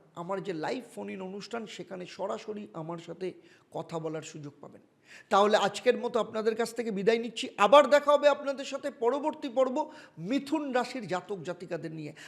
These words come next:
আপনারা আপনাদের পরিবারের সাথে ভালো থাকুন, সুখে থাকুন, শান্তিতে থাকুন এবং নিয়মিত দেখতে থাকুন দেবদর্শন পর্ব এবং লাইভ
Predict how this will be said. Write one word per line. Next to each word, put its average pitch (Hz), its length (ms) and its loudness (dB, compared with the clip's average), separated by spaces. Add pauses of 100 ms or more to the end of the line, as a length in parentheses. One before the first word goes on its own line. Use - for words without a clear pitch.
আপনারা 226 420 6
আপনাদের 233 360 2
পরিবারের 233 440 4
সাথে 247 280 0
ভালো 185 300 2
থাকুন, 262 320 0
সুখে 240 380 -6
থাকুন, 240 360 -8
শান্তিতে 220 480 -6
থাকুন 233 280 -6 (260)
এবং 185 340 0
নিয়মিত 240 500 -2
দেখতে 202 340 0
থাকুন 196 320 -10 (420)
দেবদর্শন 214 720 4
পর্ব 247 300 2 (220)
এবং 165 280 -4
লাইভ 180 280 -2